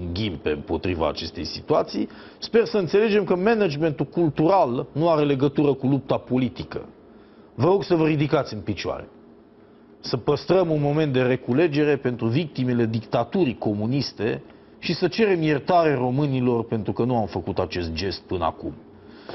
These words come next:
Aici ai un pic de ambiguitate, deoarece cred că Liviu Dragnea merge un pic prea departe, totuși, cu această, hai să spunem,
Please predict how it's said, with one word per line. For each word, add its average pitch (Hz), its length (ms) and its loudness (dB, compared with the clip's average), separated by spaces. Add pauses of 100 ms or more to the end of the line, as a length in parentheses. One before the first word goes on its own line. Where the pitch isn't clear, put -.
(160)
Aici 226 220 2
ai 233 80 6
un 208 100 0
pic 196 260 -2
de 175 380 2 (760)
ambiguitate, 131 1160 0 (100)
deoarece 151 600 2 (1040)
cred 208 140 -2
că 214 80 4
Liviu 208 220 2
Dragnea 202 340 4
merge 180 440 2
un 160 120 2
pic 156 220 -4
prea 151 240 2
departe, 87 500 -2
totuși, - 520 -10 (600)
cu 110 220 2
această, 139 680 2 (240)
hai 147 180 0
să 147 120 -2
spunem, 143 480 0